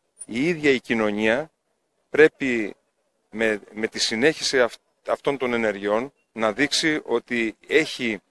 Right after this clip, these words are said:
ευαισθησία, εμπνέεται από αλληλεγγύη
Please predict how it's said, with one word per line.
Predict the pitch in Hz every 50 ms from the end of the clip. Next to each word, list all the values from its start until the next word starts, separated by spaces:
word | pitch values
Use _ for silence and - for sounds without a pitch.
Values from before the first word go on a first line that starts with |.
| _ _ _ _ _ _ _
ευαισθησία, | - 120 113 104 113 - - - - - - 113 113 120 127 147 170 - _ _ _ _ _ _ _ _ _ _ _ _ _
εμπνέεται | - 117 113 - 123 131 151 156 151 139 123 127
από | 120 117 - 120
αλληλεγγύη | 113 110 107 110 110 110 107 104 101 95 - 107 120 131 156 175 175